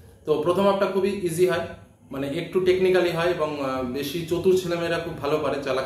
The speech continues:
ছেলেমেয়ে যারা আছো। আর সেকেন্ড পার্টটা সম্পূর্ণ সাবজেক্টিভ পরীক্ষা হয়, সেখানে বাংলা, ইংলিশ,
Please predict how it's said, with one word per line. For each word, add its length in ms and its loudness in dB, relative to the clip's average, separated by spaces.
ছেলেমেয়ে 300 -2
যারা 220 4
আছো। 300 -4
আর 100 -2
সেকেন্ড 340 2
পার্টটা 260 2
সম্পূর্ণ 520 2
সাবজেক্টিভ 680 0
পরীক্ষা 280 -6
হয়, 160 -2
সেখানে 480 4
বাংলা, 340 2
ইংলিশ, 420 -2